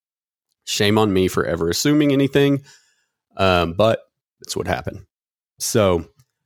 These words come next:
I'm talking to 'em yesterday because they don't have a condenser for us. One of them has not come in. There is no E T A in sight. And I'll back up a little. They told us on, it was supposed to have been installed Monday. They called Monday to the builder and said, "Hey,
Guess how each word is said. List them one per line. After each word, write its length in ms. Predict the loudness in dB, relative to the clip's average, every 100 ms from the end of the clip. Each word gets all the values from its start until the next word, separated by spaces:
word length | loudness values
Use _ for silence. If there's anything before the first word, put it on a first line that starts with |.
| _ _ _ _ -8
I'm 100 | -2
talking 320 | 0 0 0
to 180 | 0 0
'em 100 | 2
yesterday 600 | 2 0 -2 0 2 0
because 400 | -2 -4 -6 -4
they 100 | -6
don't 340 | -4 -8 -8
have 360 | -12 -10 -10 -8
a 60 | -12
condenser 640 | -14 -18 -18 -14 -12 -12
for 260 | -16 -16 -12
us. 220 | -12 -12 _ _
One 160 | 0
of 120 | 0 0
them 160 | -2
has 180 | -2 -2
not 220 | -2 -2
come 160 | 0 2
in. 420 | 4 2 0 -6 -18 _ _ -6
There 160 | -4
is 100 | -2
no 180 | -4 -6
E 140 | -6 -10
T 240 | -8 -6
A 100 | -4
in 100 | -6
sight. 480 | -4 -2 0 -2 -6 -20 -20 _
And 80 | -2
I'll 60 | -2
back 300 | 2 0 2
up 120 | -2
a 60 | -2
little. 560 | -4 -2 0 -2 -6 _ _ -6
They 140 | -4
told 480 | -4 -4 0 2 2
us 200 | 0 -2
on, 640 | -4 -2 0 -2 -4 -8 -12 _ _ _ _ _ -4
it 60 |
was 100 | -2
supposed 220 | 0 0
to 80 | 0
have 20 |
been 80 | -2
installed 320 | -2 -2 -2
Monday. 480 | -2 -2 0 0 0
They 80 | 0
called 320 | 0 0 0
Monday 400 | -2 -2 0 -2
to 120 | -2
the 80 | -6
builder 340 | -6 -6 -4 -4
and 100 | -4
said, 200 | -4 -2
"Hey, 560 | 0 0 0 -4 -8